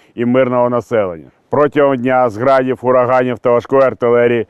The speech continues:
атаковано Мирівську і Марганецьку громади Нікопольщини. Близько сімдесяти снарядів випущено по населених пунктах та відкритих територіях. Поранення отримали дві цивільні особи.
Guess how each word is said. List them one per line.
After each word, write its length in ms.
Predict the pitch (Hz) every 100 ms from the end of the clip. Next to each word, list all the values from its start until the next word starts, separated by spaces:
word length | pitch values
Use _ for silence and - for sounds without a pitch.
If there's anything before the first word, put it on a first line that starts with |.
| _ -
атаковано 680 | 113 131 123 135 123 113
Мирівську 500 | 120 139 139 135 -
і 60 | 120
Марганецьку 600 | 120 135 123 127 120 123
громади 480 | 113 120 123 127 123
Нікопольщини. 720 | 127 117 98 - 82 - 71 _ _ -
Близько 400 | 107 147 - 135
сімдесяти 840 | - 143 131 131 131 107 120 117 - _
снарядів 560 | 123 127 127 127 127
випущено 520 | 117 131 131 127 123 117
по 140 | -
населених 580 | 147 131 131 127 127 123
пунктах 440 | 131 127 98 73 - _ _
та 120 | - 127
відкритих 520 | 127 - 139 135 120
територіях. 640 | 131 127 117 117 90 69 _ _ _
Поранення 500 | - 131 143 143 139
отримали 460 | 135 135 135 135 131
дві 240 | 107 131
цивільні 440 | 131 127 123 127 123
особи. 540 | 123 - 113 87 76